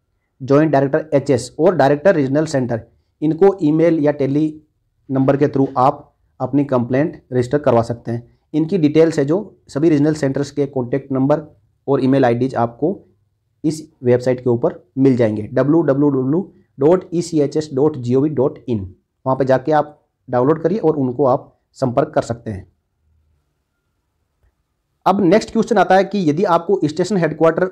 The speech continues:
और रीजनल सेंटर से भी आपके कंप्लेंट का प्रॉपर रिप्लाई नहीं मिलता है तो आप डायरेक्टली सेंट्रल ऑर्गेनाइजेशन ईसीएचएस, जॉइंट डायरेक्टर ऑब्लिक डायरेक्टर कंप्लेंट्स, जिनकी ईमेल आईडी मैंने पहले आपको नोट करवाई थी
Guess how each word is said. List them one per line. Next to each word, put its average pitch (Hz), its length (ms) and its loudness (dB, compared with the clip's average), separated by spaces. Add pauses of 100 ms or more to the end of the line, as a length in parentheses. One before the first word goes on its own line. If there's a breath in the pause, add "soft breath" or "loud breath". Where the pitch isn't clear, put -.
और 165 160 4
रीजनल 139 340 2
सेंटर 151 320 -2
से 156 160 -2
भी 160 140 0 (120)
आपके 135 260 0
कंप्लेंट 143 500 0
का 143 160 0
प्रॉपर 131 460 0
रिप्लाई 131 360 0
नहीं 127 220 0
मिलता 139 280 2
है 156 140 2 (440 soft breath)
तो 196 240 4
आप 170 220 4
डायरेक्टली 151 500 0
सेंट्रल 156 560 2 (100)
ऑर्गेनाइजेशन 151 640 0
ईसीएचएस, 151 640 0 (380)
जॉइंट 151 360 2
डायरेक्टर 156 340 2
ऑब्लिक 165 380 0
डायरेक्टर 127 500 2 (360)
कंप्लेंट्स, 143 440 0
जिनकी 143 440 -2
ईमेल 165 240 4
आईडी 160 200 2
मैंने 147 220 0
पहले 143 220 0
आपको 139 260 0
नोट 135 200 -2
करवाई 127 240 2
थी 180 220 -6